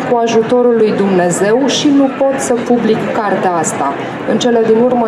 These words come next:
Cioran își publică Lacrimi și Sfinți în editura autorului, așa scrie pe ediția Princeps. Nu știu ce ar fi gândit Cioran dacă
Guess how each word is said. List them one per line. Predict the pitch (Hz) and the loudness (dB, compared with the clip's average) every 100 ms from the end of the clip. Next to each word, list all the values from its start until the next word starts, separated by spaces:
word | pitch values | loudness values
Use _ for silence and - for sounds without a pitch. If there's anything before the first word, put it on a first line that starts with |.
| 226 | -2
Cioran | 226 208 226 214 | 0 0 0 0
își | - | -2
publică | - 240 214 - 190 | -2 0 0 0 -2
Lacrimi | 196 214 196 185 - | -2 -2 -2 -2 -2
și | 175 | -4
Sfinți | - 226 254 - - - - - | 0 0 0 -2 -8 -8 -8 -2
în | 220 220 208 | 0 0 0
editura | 185 196 - 247 220 196 | -2 -2 0 0 0 0
autorului, | 185 - 196 180 151 151 156 | 0 0 0 2 2 2 0
așa | 151 180 175 160 160 | -2 -2 -2 -2 -4
scrie | - - 214 185 170 | -8 -4 0 2 0
pe | 170 170 156 - - 170 | 0 0 0 -4 -2 -2
ediția | 190 180 - 170 170 | -2 -2 -2 -2 -2
Princeps. | 170 151 - 143 - - - - | -2 -2 -2 -4 -6 -8 -8 -4
Nu | 254 | -2
știu | 247 220 | 0 0
ce | 226 | 0
ar | 202 - | -2 -2
fi | 196 185 - - | 0 0 -2 -2
gândit | 190 185 180 202 160 | 0 0 0 -2 -4
Cioran | - 175 175 175 220 240 - - - - | 0 0 2 0 0 -2 -4 -6 -8 -6
dacă | 190 185 | -4 -2